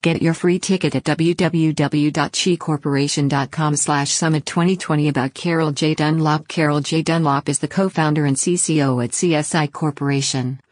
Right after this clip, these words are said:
the company she founded more than twenty-four years ago with her husband Alvin. Carol is a three X Amazon best-selling author for her book.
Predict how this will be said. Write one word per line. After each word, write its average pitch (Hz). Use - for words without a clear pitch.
the 190
company 185
she 143
founded 156
more 151
than 143
twenty-four 170
years 156
ago 135
with 131
her 156
husband 147
Alvin. 131
Carol 208
is 147
a 147
three 160
X 151
Amazon 143
best-selling 147
author 143
for 143
her 139
book. 120